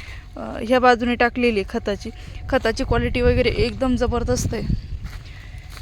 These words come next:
हे बघा, एकदम रापलेलं खत आहे, एकदम जबरदस्त खत आहे, भेटलंय आपल्याला. आणि या साईडनं पण एक पाटी. तर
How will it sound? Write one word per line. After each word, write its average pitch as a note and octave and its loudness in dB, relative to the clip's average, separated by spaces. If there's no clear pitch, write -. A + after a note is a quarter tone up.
हे A3 -4
बघा, G3 -8
एकदम A3 4
रापलेलं A#3 6
खत B3 2
आहे, G3 0
एकदम A#3 0
जबरदस्त A3+ 0
खत - -8
आहे, G3+ -4
भेटलंय G3 -6
आपल्याला. G#3 -4
आणि G#3+ -4
या A#3+ 0
साईडनं A#3+ -2
पण B3 -2
एक G#3+ -6
पाटी. G3+ -6
तर A3 0